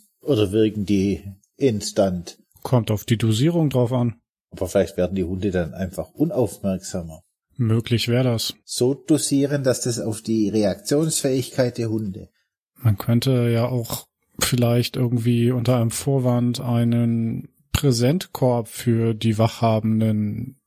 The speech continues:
Speaker 2: zusammenstellen und übergeben.
Speaker 1: Was meinst du für einen Vorwand? Herzlichen Glückwunsch, Sie haben einen Priester erschossen. Hier ist Ihre Belohnung.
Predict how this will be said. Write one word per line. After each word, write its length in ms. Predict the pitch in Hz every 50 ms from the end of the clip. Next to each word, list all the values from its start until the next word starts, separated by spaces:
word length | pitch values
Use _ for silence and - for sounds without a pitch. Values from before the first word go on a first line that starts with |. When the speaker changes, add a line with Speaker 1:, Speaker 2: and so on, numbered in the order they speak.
| _ _ _ _ -
Speaker 2:
zusammenstellen 960 | - - 127 110 113 110 117 113 - - - - 120 113 113 113 110 110 113
und 260 | 113 110 107 110 110
übergeben. 760 | - 120 110 113 110 107 117 117 110 110 110 107 - - _ _ _ _ _ _ _ -
Speaker 1:
Was 260 | - 110 104 - -
meinst 360 | 107 107 104 107 104 - -
du 80 | 156 127
für 180 | - 151 143
einen 200 | 127 139 143 139
Vorwand? 560 | - - 143 143 147 147 151 151 151 147 - - - - - - -
Herzlichen 500 | - 117 147 143 - - 139 123 117 123
Glückwunsch, 480 | 101 127 151 - - 226 226 202 180 -
Sie 160 | - 160 135
haben 260 | 127 123 127 127 131
einen 320 | 127 110 113 110 110 110 107
Priester 400 | 107 117 160 202 190 - - 262
erschossen. 680 | 202 180 196 - - 165 139 120 - - 120 113 95
Hier 300 | 73 85 110 135 175 151
ist 160 | 143 - -
Ihre 220 | 131 127 107 110 87
Belohnung. 580 | 92 95 92 117 170 202 208 196 123 95 -